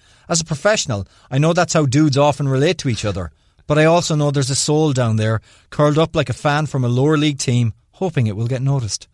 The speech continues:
So, Andrew, when J J points out how Spursy Tottenham can be, and your resentment builds, or J J, when Liverpool utterly dominate everyone except Madrid in twenty eighteen, okay, dig, and your pride swells, remember,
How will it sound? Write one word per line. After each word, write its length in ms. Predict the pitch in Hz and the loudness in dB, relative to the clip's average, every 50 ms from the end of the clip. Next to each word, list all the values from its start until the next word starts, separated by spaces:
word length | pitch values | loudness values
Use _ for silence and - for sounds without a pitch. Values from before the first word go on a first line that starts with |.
| _ _ _ _ _ _ _ _ - | _ _ _ _ _ _ _ _ -4
So, 240 | - - 190 180 160 | -2 0 2 2 2
Andrew, 320 | 147 143 139 117 156 160 147 | 2 0 0 0 0 0 0
when 140 | 139 143 | 0 0
J 180 | 131 139 175 185 | 2 2 2 2
J 100 | 165 175 | 0 -2
points 300 | 165 - 165 165 156 - | -2 0 0 0 2 2
out 120 | 165 156 135 | 2 2 2
how 80 | 135 | 0
Spursy 440 | 123 - - - 143 147 143 135 139 | -2 -2 -2 0 0 0 2 0 0
Tottenham 460 | - - 143 147 147 151 147 147 135 - - - - _ _ _ _ _ | 0 2 0 0 0 0 -2 -2 -4 -4 -8 -16 -20 _ _ _ _ _
can 360 | - - 160 156 156 160 156 | -8 -4 -2 0 0 2 2
be, 380 | 143 156 160 165 170 165 127 - _ _ _ _ _ _ _ _ _ _ _ _ _ _ _ _ _ - | 4 4 4 4 2 2 -2 -6 _ _ _ _ _ _ _ _ _ _ _ _ _ _ _ _ _ -2
and 140 | 135 143 139 | 0 2 2
your 200 | 131 131 131 131 | 2 2 2 2
resentment 680 | 131 135 135 117 110 127 143 151 - 151 147 135 117 - | 2 2 2 2 2 2 0 0 0 -2 -2 -2 0 0
builds, 420 | 143 139 143 156 156 147 - - - - - - _ | 0 2 2 0 -2 -6 -8 -10 -12 -18 -20 -12 _
or 140 | - 135 139 | 0 0 2
J 320 | 117 - 117 143 151 160 | 2 2 2 2 2 2
J, 360 | 151 143 165 170 175 165 147 - _ _ _ _ | 2 0 0 0 0 -2 -4 -6 _ _ _ _
when 200 | - 135 135 131 | -2 0 2 2
Liverpool 380 | 139 147 151 147 - 151 147 - - | 2 2 0 0 0 0 0 0 0
utterly 320 | 139 143 127 143 147 143 | 0 2 2 2 2 2
dominate 420 | 131 147 139 143 147 143 147 147 - | 2 2 2 2 2 0 -2 -2 -2
everyone 440 | 143 127 135 143 139 147 151 143 120 | -2 -2 0 0 0 0 -2 -4 -6
except 240 | 107 - - 123 104 | -6 -6 -6 -4 -4
Madrid 280 | 117 98 110 120 123 117 | -4 -4 -2 -2 -2 0
in 160 | 120 117 110 | -2 -2 -4
twenty 280 | - - 123 113 113 117 | -6 -6 -6 -6 -4 -4
eighteen, 300 | 117 104 120 139 143 139 - - | -4 -4 -4 -6 -6 -8 -10 -12
okay, 240 | 101 - 127 135 139 _ _ _ _ | -12 -10 -12 -14 -14 _ _ _ _
dig, 220 | - 117 127 135 - _ _ _ _ _ _ _ - | -12 -12 -12 -14 -18 _ _ _ _ _ _ _ -2
and 320 | 139 139 143 143 143 143 | 0 2 2 2 2 2
your 120 | 139 135 | 2 2
pride 280 | 120 - 156 151 151 131 | 2 2 2 2 2 0
swells, 420 | - 151 151 160 165 175 - - - _ _ _ _ _ | 0 0 2 2 2 0 -4 -8 -12 _ _ _ _ _
remember, 500 | 131 139 151 156 165 156 135 120 101 | 0 2 2 4 4 2 2 0 0